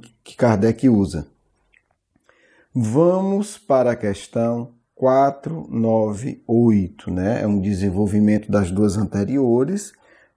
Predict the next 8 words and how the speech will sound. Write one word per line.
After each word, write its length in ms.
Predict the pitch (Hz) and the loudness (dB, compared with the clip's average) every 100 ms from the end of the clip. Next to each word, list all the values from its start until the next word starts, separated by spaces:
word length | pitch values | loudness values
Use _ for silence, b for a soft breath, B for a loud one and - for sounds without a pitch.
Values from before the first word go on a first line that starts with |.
| _ | _
Portanto, 760 | - 190 - - 147 151 151 247 | -2 -2 -2 0 2 2 -2 -6
se 320 | - - 160 | -8 -4 -2
você 320 | 160 160 - | 0 -2 0
não 260 | 131 123 120 | 0 2 2
ouviu 420 | 113 92 107 101 - | 0 0 0 0 -2
o 80 | 110 | -4
programa 480 | - 113 104 104 104 | 0 0 0 -2 -4
anterior, 720 | 101 104 107 123 127 123 165 | -4 -4 -4 -2 -2 -2 -4